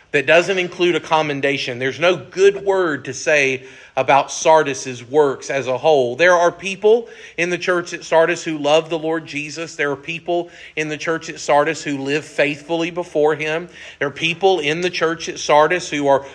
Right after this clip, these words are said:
walking in holiness. We know that because of what Jesus says in verse four, that there are still a few names in Sardis,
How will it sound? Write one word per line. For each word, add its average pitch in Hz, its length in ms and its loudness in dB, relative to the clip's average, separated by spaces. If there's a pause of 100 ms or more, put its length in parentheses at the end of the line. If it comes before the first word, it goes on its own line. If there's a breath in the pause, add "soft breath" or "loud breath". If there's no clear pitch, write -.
(100 loud breath)
walking 156 460 4
in 165 100 -2
holiness. 160 640 2
We 151 140 -6
know 151 320 4
that 156 340 4
because 151 320 -2
of 139 140 -4
what 143 160 0
Jesus 147 400 -8
says 135 400 0 (260 loud breath)
in 143 240 0
verse 131 300 -2
four, 160 320 4
that 135 160 -4
there 139 160 2
are 135 160 2
still 160 480 2
a - 100 -4
few 165 420 -4
names 151 460 -2
in 147 260 -4
Sardis, 143 560 0